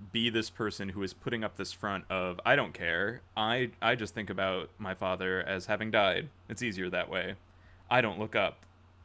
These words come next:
Whatever. I don't have to care about the rebellion. I can just step away from it all." But is she doing that because she's choosing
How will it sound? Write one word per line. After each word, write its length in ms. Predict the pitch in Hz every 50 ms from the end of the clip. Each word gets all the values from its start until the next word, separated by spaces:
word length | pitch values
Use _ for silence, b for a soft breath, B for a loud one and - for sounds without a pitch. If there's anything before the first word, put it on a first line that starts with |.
| - -
Whatever. 520 | 123 123 123 110 98 90 95 104 113 117 127 - - - - - - - - -
I 80 | 123 123
don't 160 | 120 117 113
have 200 | 120 127 120 -
to 80 | - 107
care 200 | - 104 98 95
about 260 | 90 92 92 98 98
the 80 | - 98
rebellion. 580 | 98 92 95 92 87 92 95 92 98 107 110 - - - B B B B B B B B B
I 120 | - 123 123
can 140 | - 110 90
just 160 | 95 - -
step 200 | - 117 107 -
away 180 | 113 113 113 113
from 180 | 110 - 110
it 80 | 107 98
all." 300 | 95 90 90 90 90 - - - - - - - - - - - - -
But 220 | 139 120 117 - - - - B B B B B B B B B
is 80 | 131 -
she 100 | - 139
doing 220 | 147 175 240 285 277
that 140 | 254 240 226
because 460 | 151 139 - 147 127 - - - - - -
she's 480 | - - 135 127 117 104 92 - - -
choosing 680 | - - - 104 101 113 123 165 185 196 202 202 202